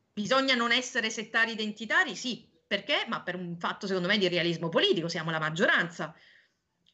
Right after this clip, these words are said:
Però dobbiamo trovare quel poco che ca-, davvero con tutti i cristi delle fratture, le frammentazioni politiche ci sono state, dice a tutti, "ragazzi, questa è la battaglia", domani poi nelle alleanze politiche, non so chi si presenta alle elezioni, insomma non sono cose che di solito mi appartengono,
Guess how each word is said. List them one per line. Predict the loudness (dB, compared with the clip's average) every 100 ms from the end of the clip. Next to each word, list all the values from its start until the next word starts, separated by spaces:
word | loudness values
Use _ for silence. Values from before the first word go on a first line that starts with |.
| _ 0
Però | 2 2
dobbiamo | 2 0
trovare | 0 2 2 2
quel | -4 -8 -8
poco | -4 -2 -2 -2 -4 -4
che | -8
ca-, | -8
davvero | -4 0 0 0
con | -4 -8
tutti | -12 -6
i | -4
cristi | 0 0 0 -2
delle | 0 2
fratture, | 2 0 0 2
le | 2
frammentazioni | 2 0 0 0 -2 0 -2
politiche | 0 0 2 2
ci | 2
sono | 2 2
state, | 4 2 2 0
dice | -2 -4
a | -4
tutti, | -6 -10 -4 -4 -4 -14 -20 -4
"ragazzi, | 0 0 -2 -12
questa | -2 -4 -2
è | 0
la | 0
battaglia", | 0 -2 2 2 2 -2
domani | -4 -2 0 0 -4
poi | -2 -2
nelle | -2 0
alleanze | 2 2 0 -2 -4
politiche, | -4 0 0 0 0
non | -2
so | -2 -4
chi | -4
si | -2
presenta | 0 0 2 4
alle | 4
elezioni, | 2 -2 2 4 4 2
insomma | -2 -4
non | -4
sono | -2 2
cose | 2 2
che | 0 -2
di | -4
solito | -2 0
mi | 0
appartengono, | 2 2 2 2 2 2 0